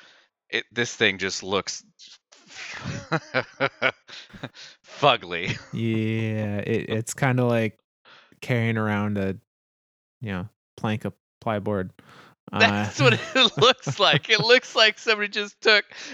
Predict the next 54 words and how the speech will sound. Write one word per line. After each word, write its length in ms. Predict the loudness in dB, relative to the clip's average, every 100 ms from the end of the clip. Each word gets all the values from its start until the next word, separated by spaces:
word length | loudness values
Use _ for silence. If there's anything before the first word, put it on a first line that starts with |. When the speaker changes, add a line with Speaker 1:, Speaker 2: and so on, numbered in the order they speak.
| -2
Speaker 1:
just, 440 | 0 0 -6 0
they 120 | 2
just 240 | 2 -2 -4
ran 380 | 2 4 6 4
a 60 |
buzzsaw 640 | 2 4 4 2 2 2
down 200 | 4 2
a 60 | 2
strip 380 | -2 2 2 2
of 100 | 0
plywood 460 | 4 6 4 0 -6
and 40 |
was 100 | 0
like, 240 | 0 0 2
"There," 400 | 2 4 0 -6 -20 -8
and 120 | -6
tied 300 | 0 2 2
to, 200 | -2 -4 -2
tied 300 | 0 0 0
a 60 |
string 340 | -4 2 2 2
to 60 |
either 300 | -2 0 2
end 140 | 2 2
of 80 | 2
it 60 | 0
and 40 |
was 120 | 0 0
like, 300 | 0 -2 0
"There." 340 | 2 2 0 -4 -12 -20 -6
And 80 | -2
you're 100 | 0
just 180 | 0
like, 280 | 2 2 0 _ _ _ _ _ -8
"What 240 | -6 -6
in 100 | -6
the 100 | -10
fuck 520 | -10 -16 -6 -6 -4
is 240 | -6 -6 -2
this? 320 | -2 -2 0
Like, 200 | 2 2
it, 140 | -4
this 160 | -4 -2
isn't 280 | 2 2 0
Speaker 2:
Yeah. 40 |
Speaker 1:
functional 760 | 0 2 2 0 2 4 6 6
at 80 | 8
all. 460 | 10 10 8 4
Like, 300 | 2 0 0
what 200 | 2 4
is 220 | 4 -4 4
wrong 360 | 8 8 6
with 200 | -4 -6
you?" 340 | -8 -8 -8